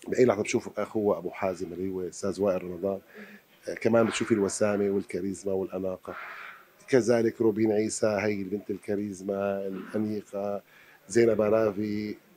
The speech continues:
الكاريزما هي بنت مرام اللي كمان بتحوي هيك الغنج وال، آه، آه، روبي، آه، رونالدو، رونالدو شاب، آه، حيكون مفاجأة كتير كبيرة بالعمل، رح يكون حدا أسرة هيك، حدا يكون هيك،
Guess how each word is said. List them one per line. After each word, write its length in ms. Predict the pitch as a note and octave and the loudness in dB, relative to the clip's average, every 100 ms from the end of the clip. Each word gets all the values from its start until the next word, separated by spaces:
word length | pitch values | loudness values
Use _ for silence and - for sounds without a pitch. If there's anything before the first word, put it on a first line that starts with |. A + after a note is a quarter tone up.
| G#2+ | -8
الكاريزما 720 | G2+ - G#2 A2+ F#2+ G#2 G2 | -2 2 4 4 0 0 0
هي 260 | G#2 G#2 | 0 -2
بنت 300 | F#2+ A2 - | 0 -2 0
مرام 460 | G2+ G2 G#2 G#2 G#2 | -2 2 2 2 0
اللي 160 | G2 | -2
كمان 260 | G2+ A2+ A2+ | 0 2 2
بتحوي 400 | G2+ - A2+ G#2 | 0 -8 -8 -6
هيك 140 | G#2 | -6
الغنج 540 | A2 F#2 A2 A2+ G2+ G2+ | -6 -2 0 0 -2 -4
وال، 200 | G2+ F#2+ - - - - - - | -4 -4 -8 -10 -10 -10 -10 -4
آه، 640 | A2+ G#2+ G#2+ A#2+ A#2 B2 | -2 0 2 2 6 6
آه، 20 | |
روبي، 480 | A#2+ A#2+ B2 B2+ A2 | 6 6 6 4 4
آه، 280 | A2 A2 A2 | 4 4 4
رونالدو، 640 | A2 A#2 A#2+ A#2 G#2 G#2+ | 6 6 6 4 2 2
رونالدو 480 | G#2+ G#2+ A#2 G#2+ A2 | 4 4 4 2 -2
شاب، 240 | G2+ A2+ G2 - | 2 0 -2 -4
آه، 180 | G2+ F#2 | -2 -2
حيكون 840 | - - - G#2 A#2 A2+ G2+ F#2+ F2+ - | -6 -8 -6 2 4 6 4 2 0 -6
مفاجأة 560 | F#2+ - A2 G2+ G2 - - | -2 4 4 4 0 -2 -8
كتير 180 | - A#2 | 2 2
كبيرة 300 | G2 G2 G#2+ | 2 0 0
بالعمل، 480 | G2 G2 G2+ G2+ G2 | 0 -2 0 0 0
رح 80 | F#2 | -4
يكون 240 | F2+ A2 | -4 -4
حدا 220 | - G#2 | -2 -2
أسرة 300 | F#2 - G#2+ | -2 -2 -2
هيك، 320 | G#2 G#2+ G#2 F#2 - - - - | 0 0 -4 -8 -12 -18 -18 -14
حدا 260 | - A#2 A2+ | -2 2 2
يكون 320 | G#2+ - A2+ | 2 4 4
هيك، 280 | A2 G#2+ G#2 | 4 2 -2